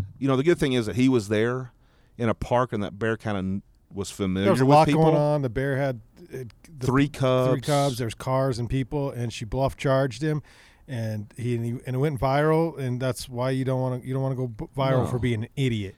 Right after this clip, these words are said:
Speaker 1: You know, do you think if he'd been in the wilderness, he, he would have walked away from that?
Speaker 2: Yeah,
Speaker 1: I don't
Speaker 2: good,
Speaker 1: think
Speaker 2: good
Speaker 1: so.
Speaker 2: question.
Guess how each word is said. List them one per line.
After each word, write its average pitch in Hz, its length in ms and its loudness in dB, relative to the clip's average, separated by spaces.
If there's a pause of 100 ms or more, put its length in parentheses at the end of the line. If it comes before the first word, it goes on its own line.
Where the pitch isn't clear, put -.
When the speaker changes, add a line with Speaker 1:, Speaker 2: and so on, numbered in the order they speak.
(120)
Speaker 1:
You 139 100 2
know, 147 160 4
do 135 80 -2
you 139 60 2
think 196 180 0
if 135 80 2
he'd 143 160 4
been 139 140 4
in 117 80 2
the 104 40 2
wilderness, 113 420 2
he, 113 180 -4 (100)
he 107 140 -4
would 110 140 -2
have 98 60 -2
walked 104 200 0
away 101 160 -4
from 104 140 -8
that? 107 200 -6 (760)
Speaker 2:
Yeah, 123 100 0
Speaker 1:
I - 20 0
don't 139 100 2
Speaker 2:
good, 101 60 -2
Speaker 1:
think 90 140 -2
Speaker 2:
good 165 80 4
Speaker 1:
so. - 80 0
Speaker 2:
question. 107 500 -4